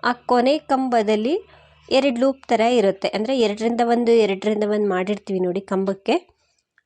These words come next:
ಆ ಮಧ್ಯದಲ್ಲಿ ಈ ರೀತಿ ನೀಡಲ್ನ ಹಾಕಿ, ಅಂದ್ರೆ ಎರಡು ಲೂಪ್ ಒಳಗಡೆ ಈ ರೀತಿ ನೀಡಲ್ನ ಹಾಕಿ ಥ್ರೆಡ್ಡನ್ನು ತರಬೇಕು. ಥ್ರೆಡ್ಡನ್ನು ತಂದು ಲಾಕ್ ಮಾಡ್ಬೇಕು, ಅಂದ್ರೆ ಸಿಂಗಲ್ ಕ್ರೋಶೆನ ಮಾಡ್ಬೇಕು.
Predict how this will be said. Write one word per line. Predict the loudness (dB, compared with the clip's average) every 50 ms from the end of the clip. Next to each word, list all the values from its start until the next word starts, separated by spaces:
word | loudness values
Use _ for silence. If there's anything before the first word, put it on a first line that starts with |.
| _
ಆ | -4 -2
ಮಧ್ಯದಲ್ಲಿ | 0 0 0 -2 -2 -4 -4 -2 -2 -2 -2 -2
ಈ | -2 -2 0 0
ರೀತಿ | 0 0 -2 -2 0 0
ನೀಡಲ್ನ | 0 2 2 0 0 2 0 0
ಹಾಕಿ, | -2 -4 -6 -8 -6 -6 -4
ಅಂದ್ರೆ | -4 -4 -2 -2 -2 0 2
ಎರಡು | 2 0 0 -2 -2 0
ಲೂಪ್ | -2 -2 -2 -6 -10 -8 -8 -8 -4 -2
ಒಳಗಡೆ | -2 0 0 0 0 0 0 0
ಈ | 0 0
ರೀತಿ | -2 -4 -4 -2 -2 -2 -2 -4 -12 _ _ _ _ _ _ _ -4 -2
ನೀಡಲ್ನ | 0 2 2 2 2 0 0 -2 -4 -6
ಹಾಕಿ | -10 -10 -8 -8 -6 -6 -6 -6 -10 _ _ _ _ _ _ _ _ _ _ _ -4
ಥ್ರೆಡ್ಡನ್ನು | -2 0 0 0 0 0 -2 -2 -2
ತರಬೇಕು. | -4 -6 -4 -4 -4 -6 -6 -4 -4 -4 -4 -4 -8 _ _ _ _ _ _ _ _ _ _ _ _ _ _
ಥ್ರೆಡ್ಡನ್ನು | -2 -2 -2 0 0 0 0 0 0 -4 -4 -4
ತಂದು | -4 -2 0 0 0 0 0 -2 -2 -4 _ _ _ _ _ _ _ _ _ _ _ -4
ಲಾಕ್ | 0 0 0 0 -2 -4 -4
ಮಾಡ್ಬೇಕು, | -4 -2 -2 -2 -4 -4 -2 -4
ಅಂದ್ರೆ | -4 -2 -2 -4
ಸಿಂಗಲ್ | -4 -2 -2 0 2 2 2 0
ಕ್ರೋಶೆನ | 0 -2 -2 -4 -4 -4 -6 -6 -4
ಮಾಡ್ಬೇಕು. | -2 -4 -4 -4 -4 -6 -8 -8 -10 -12 -16 -16 -18